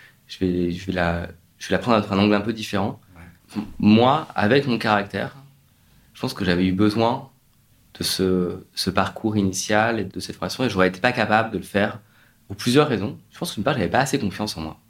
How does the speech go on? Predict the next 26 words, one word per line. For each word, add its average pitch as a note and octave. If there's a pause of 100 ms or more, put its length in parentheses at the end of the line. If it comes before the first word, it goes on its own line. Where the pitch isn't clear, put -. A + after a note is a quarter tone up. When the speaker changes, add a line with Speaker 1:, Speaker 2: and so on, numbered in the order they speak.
Speaker 1:
Parce -
que -
t'as F#2
besoin, A2
en A#2+
fait, C3
d'une G2
certaine A2
confiance A#2+
en G#2+
toi A#2+
pour F2+
pouvoir G#2+
te -
lancer G2+
dans G2
ce, -
dans F#2
ce -
type G2+
de F#2+
projet. - (560)
Confiance D3
que -
tu -
construis A2+